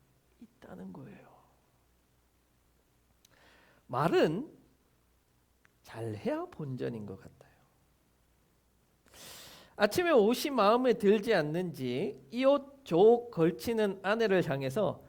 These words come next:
"아무거나 입어. 우리 자기는 아무거나 입어도 다 예뻐." 이렇게 말하면 본전이에요. 본전. "당연하지. 그러면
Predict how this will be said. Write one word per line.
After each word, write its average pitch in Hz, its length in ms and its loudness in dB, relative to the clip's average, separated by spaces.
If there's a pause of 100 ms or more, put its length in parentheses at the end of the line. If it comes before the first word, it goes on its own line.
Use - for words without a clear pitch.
(520)
"아무거나 277 540 0
입어. 143 560 -4 (1120)
우리 151 180 -12
자기는 151 440 -6
아무거나 175 500 -6
입어도 131 320 -8
다 117 240 -12
예뻐." 127 500 -14 (1120)
이렇게 233 360 -6
말하면 196 600 2 (600)
본전이에요. 151 800 0 (320)
본전. 131 600 -6 (2250)
"당연하지. 220 720 2
그러면 120 400 -8